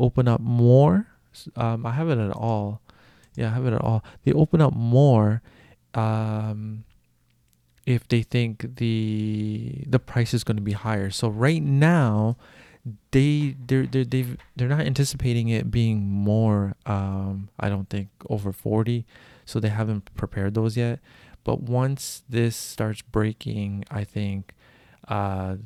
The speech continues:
thirty-five, uh, we may see that.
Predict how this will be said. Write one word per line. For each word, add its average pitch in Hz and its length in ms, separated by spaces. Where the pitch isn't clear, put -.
thirty-five, 107 1900
uh, 101 280
we 113 160
may 113 340
see 180 280
that. 180 300